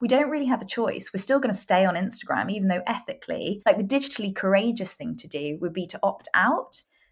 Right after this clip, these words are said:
But you can't if you want any kind of platform. There's not enough collectivization elsewhere yet. So we've had lots of these kinds of conversations and it's been great. And I think my emphasis for the students, thinking of them as the cultural workers of the future, is that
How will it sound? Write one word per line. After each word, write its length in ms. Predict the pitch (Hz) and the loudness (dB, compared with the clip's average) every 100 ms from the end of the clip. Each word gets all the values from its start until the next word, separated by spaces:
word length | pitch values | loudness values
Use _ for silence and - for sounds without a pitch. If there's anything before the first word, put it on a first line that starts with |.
| - | -6
But 100 | 233 | -4
you 180 | 233 233 | -2 -2
can't 520 | - 320 339 180 170 | 0 4 8 6 4
if 180 | 196 - | -6 -6
you 100 | 214 | -2
want 180 | 208 - | -2 0
any 300 | 220 226 226 | 0 2 0
kind 300 | 233 202 202 | -2 -2 -4
of 80 | 196 | -4
platform. 640 | - - - 170 156 165 165 | -2 -2 -2 -4 -2 -2 -2
There's 200 | 190 214 | -2 0
not 200 | 233 - | 0 2
enough 240 | 226 196 | 0 -2
collectivization 840 | - 196 - 196 190 202 196 190 190 | -4 -6 -4 -4 0 0 -2 -2 -2
elsewhere 560 | 185 185 - 190 202 | -4 -6 2 2 4
yet. 300 | 196 156 147 - - | 2 0 -2 -4 -4
So 120 | - | 4
we've 160 | 302 320 | 4 6
had 200 | 415 427 | 6 6
lots 180 | 294 - | 4 4
of 60 | |
these 160 | 247 240 | 0 2
kinds 240 | 226 214 | 0 -2
of 80 | 196 | -2
conversations 760 | 180 185 160 170 - 196 320 - | -4 -2 -2 -4 -2 0 0 0
and 120 | 214 | 0
it's 140 | 202 - | 0 -4
been 240 | 196 180 | -2 -2
great. 460 | 180 151 147 226 - | 0 0 2 0 4
And 140 | 285 | 6
I 80 | 302 | 6
think 380 | 302 349 349 - _ - - | 2 -2 -2 -6 _ -20 -12
my 760 | - 254 277 269 269 269 269 277 - - - | 2 6 8 6 2 0 -2 -4 -8 -10 4
emphasis 920 | 277 294 - 269 180 - 190 - - 190 208 | 6 6 0 -2 0 0 -2 -6 -4 -4 -2
for 60 | |
the 80 | 185 | -4
students, 520 | 185 - 170 165 - | -4 -2 -2 -2 -6
thinking 320 | - 202 190 | -2 0 0
of 80 | 175 | 0
them 220 | 175 170 | 2 2
as 100 | 160 | 0
the 140 | - - | -4 -6
cultural 420 | - 180 - 170 | -2 -2 -2 0
workers 440 | 170 160 - 160 | 4 2 0 -10
of 100 | 165 | -10
the 60 | 156 | -14
future, 500 | - 196 - - 156 | -8 -8 -6 -4 -2
is 220 | 180 190 | -2 -2
that 260 | 190 185 | 2 2